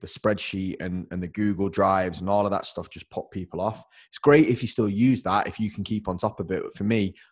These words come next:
my organizational skills just don't stretch that far. And I'm sure a lot of others don't either. But there's so much more support now for the online coaching industry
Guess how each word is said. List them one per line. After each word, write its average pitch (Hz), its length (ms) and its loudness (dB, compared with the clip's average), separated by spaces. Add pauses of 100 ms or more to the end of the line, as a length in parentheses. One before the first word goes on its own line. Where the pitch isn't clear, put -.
(140)
my 101 220 2
organizational 95 680 -2
skills 95 280 -6
just - 220 -14
don't 95 200 -4
stretch - 320 -4
that - 180 -4
far. 113 380 2 (340)
And 95 80 -4
I'm 98 100 0
sure 98 220 2
a 95 60 2
lot 101 160 4
of 92 120 -2
others 98 200 -2
don't 92 260 -4
either. 95 340 -2 (1600)
But 131 60 0
there's 120 160 -2
so 165 160 8
much 151 180 2
more 135 200 4
support 127 440 4
now 90 320 -4 (400)
for 104 640 2 (100)
the 104 120 -2
online 98 320 -2
coaching 104 360 -2
industry 95 600 -6